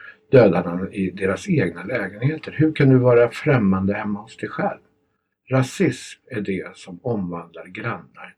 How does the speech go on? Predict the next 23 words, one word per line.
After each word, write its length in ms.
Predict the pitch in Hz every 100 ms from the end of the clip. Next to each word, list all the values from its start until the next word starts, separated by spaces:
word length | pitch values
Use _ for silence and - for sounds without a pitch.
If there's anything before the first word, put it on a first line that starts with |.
| -
till 100 | 113
främlingar. 540 | - 113 123 170 139 _ _ _ _ - - _
Och 260 | - 131 123
genom 720 | 135 117 147 190 185 175 165 -
att 240 | 107 104 - - _ _ _ _ _ -
eh, 180 | 120
ute, 600 | 117 165 127 - 160 156
alltså 220 | 139 131 135
man 260 | 117 131
klassar 720 | - 147 - - 196 117 101 - _
en 100 | 131
viss 260 | 131 156 -
typ 280 | 131 104 -
av 100 | 104
brott. 300 | 101 95 - -
Vi 80 | 123
säger 260 | - 120
att, 340 | 110 104 - -
eh, 380 | 117 107 104 107
Rakhmat 440 | 120 - 113 101
Ak-, 340 | 104 - - - _ _
Akilovs, 840 | 110 104 120 110 104 98 - - - _ _ _ _ _ _ -
eh, 540 | 110 104 98 95 92